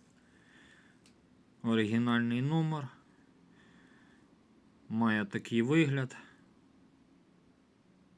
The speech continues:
Орієнтовна ціна його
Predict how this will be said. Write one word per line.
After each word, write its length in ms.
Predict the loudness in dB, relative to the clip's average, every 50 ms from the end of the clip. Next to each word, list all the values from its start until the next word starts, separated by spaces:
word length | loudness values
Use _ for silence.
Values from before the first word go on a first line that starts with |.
| _ _ _ _ _ _ _ _ _ _ _ _ _ _ _ _ _ _ _ _ _ _ _
Орієнтовна 760 | -4 0 0 2 2 0 0 -2 -2 -2 0 0 -2 -2 -4
ціна 420 | -6 -8 -8 -6 -4 -2 -2 -2
його 320 | -2 -2 -4 -4 -8 -10